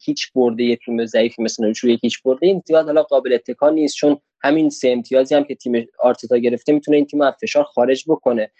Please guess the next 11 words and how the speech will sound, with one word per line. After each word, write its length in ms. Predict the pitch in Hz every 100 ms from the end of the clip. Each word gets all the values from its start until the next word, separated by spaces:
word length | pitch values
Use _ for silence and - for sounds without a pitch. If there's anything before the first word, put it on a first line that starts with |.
| - _
ولی 120 | 202
خب 140 | 233 220
مسئله‌ای 480 | 196 180 165 190 226
که 100 | 220
وجود 280 | 196 180
داره 180 | 180 170
نظر 280 | 170 170 175
من 140 | 180
اینه 180 | 214 220
که، 280 | 214 214 208 _ _ _
اه، 80 | -